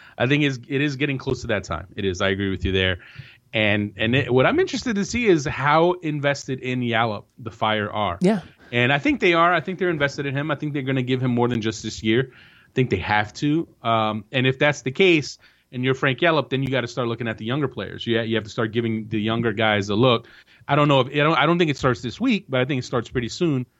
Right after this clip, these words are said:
Speaker 1: I think once you get to June, and if you're, you know, in that really deep hole, then it start to really, uh, hand, it's time to start handing the keys to the younger guys, to the Benji Hoyas, Harry Shipp, or even Marco Franco, the rookie, the first round, uh,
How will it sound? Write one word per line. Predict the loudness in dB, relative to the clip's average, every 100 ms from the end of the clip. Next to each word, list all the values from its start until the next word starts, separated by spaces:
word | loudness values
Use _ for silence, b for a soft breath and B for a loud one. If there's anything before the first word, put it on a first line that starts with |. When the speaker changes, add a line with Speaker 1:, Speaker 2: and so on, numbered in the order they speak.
| _ -6
Speaker 1:
I |
think | -2 0
once | 0 0
you | 0
get | -2
to | -2
June, | -2 2 4 2 0 -4
and | -4
if | -2 2
you're, | 4 6 4 0
you | 0
know, | 0
in | 0 2
that | 2 2
really | 2 0
deep | 0 0
hole, | 4 6 6 4 b b -10
then | -2 0
it | 0
start | -2 0 0
to | 0
really, | 0 2 2 0 -4 b b b -8 0
uh, | 2 2
hand, | 2 2 2
it's | -2 -8 -12 -2
time | 0
to | 0
start | 0 0
handing | 0 0 -2
the | -2
keys | -2 -4
to | -4
the | -6
younger | -6 -6 -6
guys, | -6 -6 -4
to |
the | -4
Benji | 0 0 2 0
Hoyas, | 2 2 0
Harry | 0 0 0
Shipp, | -2 0 -2 B B B B
or | 2 4
even | 4
Marco | 4 2 0
Franco, | -2 0 0 0 -2
the | 0
rookie, | -2 -2 -6
the | -6
first | -6 -6 -2
round, | 0 0 0
uh, | -2 -2 -4